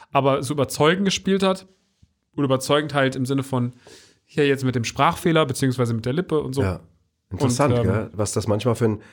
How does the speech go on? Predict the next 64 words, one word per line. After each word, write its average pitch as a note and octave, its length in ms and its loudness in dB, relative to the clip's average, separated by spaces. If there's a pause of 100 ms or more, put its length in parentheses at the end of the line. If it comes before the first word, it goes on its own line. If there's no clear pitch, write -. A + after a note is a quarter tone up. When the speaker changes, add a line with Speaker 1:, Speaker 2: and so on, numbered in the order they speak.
(180)
Speaker 2:
für - 120 -6
ein, G2 180 0
denkst A2 340 0
du A#2 60 2
irgendwie, A2 200 2
hast A2 180 0
du G#2+ 260 -6
super C#3 440 2
abgeliefert C3+ 560 2
und A#2 120 -2
danach A2+ 280 2
sagst A#2+ 240 -4
du, A2+ 40 0
aber G2 140 0
Speaker 1:
Ja. F2 60 -6
Speaker 2:
hat F#2+ 100 -8
dann F#2 180 -2
keiner G2 220 -2
mehr G#2+ 140 2
angerufen, G2 360 -2
ein E2+ 40 -10
paar F#2+ 160 0
Jahre. F2+ 340 -2 (600)
Und F#2+ 260 -8
du - 40 -14
sagst, - 320 -10
gibt's - 180 -8
doch - 160 -4
gar E2+ 180 -2
nicht. F#2 220 -10 (140)
Speaker 1:
Was A#2 100 0
ist A2 60 0
denn A#2+ 60 2
da C3 100 2
eigentlich C3+ 220 0
los? A#2 220 -2
Speaker 2:
Ja, G2+ 80 4
was G2+ 100 0
ist F#2+ 80 -4
denn G2+ 80 2
da G2 60 -2
los? B2 260 0
Hab A#2 120 -4
doch A2+ 100 2
so A#2 120 0
gut B2+ 160 0
gespielt. D#3 440 0
Speaker 1:
Ja, C#3 80 -2
du C3+ 80 0
hast A#2 100 -2
zu C#3 120 0
gut G#2+ 140 -4
gespielt. - 320 -6
Speaker 2:
Du A2 60 4
hast - 140 -4
zu - 100 -2
gut A2 160 -2
gespielt F#2 380 -6
und F2+ 80 -10
das F2+ 100 -12
war G2 120 0
so, G2 120 -4
Speaker 1:
Geh. A2+ 320 0
Speaker 2:
genau, G2 340 -4